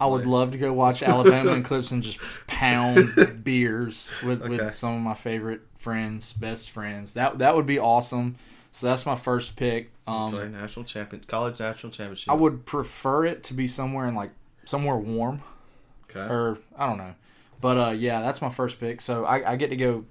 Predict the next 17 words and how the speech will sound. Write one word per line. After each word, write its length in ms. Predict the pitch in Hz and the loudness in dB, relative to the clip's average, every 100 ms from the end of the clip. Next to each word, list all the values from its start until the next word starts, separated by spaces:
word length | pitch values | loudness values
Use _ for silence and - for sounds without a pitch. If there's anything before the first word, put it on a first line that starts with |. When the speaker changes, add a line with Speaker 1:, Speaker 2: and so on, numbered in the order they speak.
| - | -12
Speaker 1:
again, 500 | 110 101 131 113 87 | -8 -4 -4 -4 -8
right? 220 | 92 123 - 120 | -8 -8 -8 -8
Speaker 2:
Yeah, 120 | 113 - _ _ _ _ | -8 -10 _ _ _ _
you 60 | 104 | -10
do. 180 | 101 95 | -10 -4
Speaker 1:
All 120 | - 135 | 2 4
right. 240 | 131 - - - - - - | 4 0 -12 -20 -20 -20 -4
My 200 | 123 117 | 0 0
second 680 | 110 - 131 156 - 160 - | 0 0 2 2 2 -4 -6
pick 440 | - 113 113 - - - - _ _ 107 107 | -4 -2 -2 -6 -16 -20 -20 _ _ -4 0
is, 340 | 123 120 107 | 0 0 -2
uh, 260 | 117 117 110 | -2 -2 -2
something 380 | - 160 170 190 | -4 -4 -4 -4
that 160 | 175 120 | -4 -2
might 300 | 120 143 170 | 0 0 0
surprise 640 | - 151 - 127 135 147 | -4 -6 2 4 6 4
people, 460 | - 151 156 180 | -2 -2 -2 -6